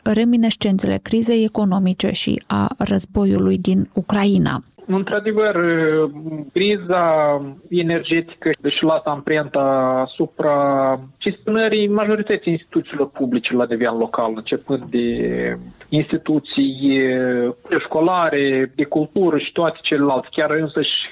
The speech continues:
Speaker 2: clădirile administrative. Problema este de durată, adică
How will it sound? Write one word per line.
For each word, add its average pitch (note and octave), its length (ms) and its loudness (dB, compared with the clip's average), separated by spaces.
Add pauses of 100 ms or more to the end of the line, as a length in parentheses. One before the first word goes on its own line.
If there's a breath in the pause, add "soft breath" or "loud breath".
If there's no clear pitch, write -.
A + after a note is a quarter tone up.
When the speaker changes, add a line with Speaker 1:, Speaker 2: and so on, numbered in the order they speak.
(140)
Speaker 2:
clădirile C#3 480 2
administrative. C3+ 960 -2
Problema A3 720 0
este G3 840 2
de D#3+ 420 2
durată, C#3+ 760 0
adică D#3 480 -2